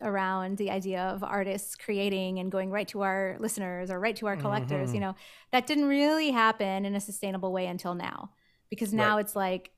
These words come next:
Speaker 1: our collectors are actually incentivized to see us do well as artists, because they, they're, they're participating partners in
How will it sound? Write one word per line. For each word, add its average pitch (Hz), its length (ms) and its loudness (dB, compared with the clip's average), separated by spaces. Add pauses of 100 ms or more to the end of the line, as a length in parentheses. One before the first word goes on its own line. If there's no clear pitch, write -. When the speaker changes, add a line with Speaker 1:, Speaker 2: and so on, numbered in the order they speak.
(120)
Speaker 1:
our 196 260 4
collectors 220 600 0
are 214 100 6
actually 202 400 2
incentivized 190 920 -2
to 208 120 -10
see 202 200 -4
us 190 140 -4
do 175 160 -4
well 202 340 2
as 185 200 -2
artists, 202 400 0
because 190 440 -6 (340)
they, 202 240 0
they're, 214 320 0 (120)
they're 202 360 0
participating 226 840 0
partners 208 640 -2
in 214 460 -2